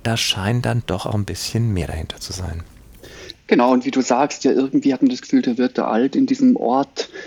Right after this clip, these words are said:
Speaker 2: Ähm, er ist dann mit dem Zivildienst fertig. Ähm, er hat ja, ähm, Einzelhandelskaufmann gelernt und arbeitet dann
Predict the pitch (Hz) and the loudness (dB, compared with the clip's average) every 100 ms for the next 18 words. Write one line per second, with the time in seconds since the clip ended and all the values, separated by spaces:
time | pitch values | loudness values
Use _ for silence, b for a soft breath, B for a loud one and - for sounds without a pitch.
0 | B 135 131 127 135 123 - 117 110 - | B 4 6 6 6 4 2 2 2 0
1 | 135 175 170 - - 143 127 - 135 127 | 0 2 2 -2 -2 0 0 0 0 0
2 | - - 127 117 117 113 107 120 - 120 | -2 -4 -2 2 4 2 0 -4 -2 0
3 | 110 107 - 110 107 104 98 131 113 117 | 2 0 0 0 0 0 -2 0 -2 -4
4 | - - 120 - 123 117 123 113 113 147 | -4 -2 -2 0 0 2 2 2 2 0
5 | - 123 - 127 156 147 - 113 131 | -2 -2 -4 -2 0 -2 -2 2 2